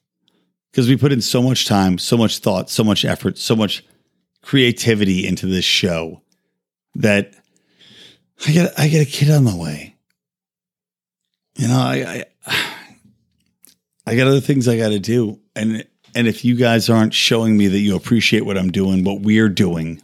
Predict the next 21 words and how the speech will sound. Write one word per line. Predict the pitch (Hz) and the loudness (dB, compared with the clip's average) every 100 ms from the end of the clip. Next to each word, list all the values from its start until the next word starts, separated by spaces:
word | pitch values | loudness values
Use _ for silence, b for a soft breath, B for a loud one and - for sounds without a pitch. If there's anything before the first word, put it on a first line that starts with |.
| _ | _
all | 113 117 98 | 0 2 2
of | 85 | -2
us, | 78 - - _ - | -6 -10 -12 _ -2
the | |
amount | 113 113 | 0 2
of | 98 | -2
time | - 110 | -2 -2
and | 101 | 0
the | 95 | 0
amount | 92 98 | -2 -4
of, | - - | -8 -2
amount | 101 98 | 0 2
of | 95 | 0
effort, | 101 98 104 92 b b b b b _ _ | -4 -2 -2 -2 b b b b b _ _
we're | 104 | -2
gonna | 107 98 | 0 2
have | 101 92 | 0 -2
to | 98 | 0
do | 98 | 0
something | 87 90 92 85 | 0 -2 -2 -6
different. | 90 - - | -8 -12 -16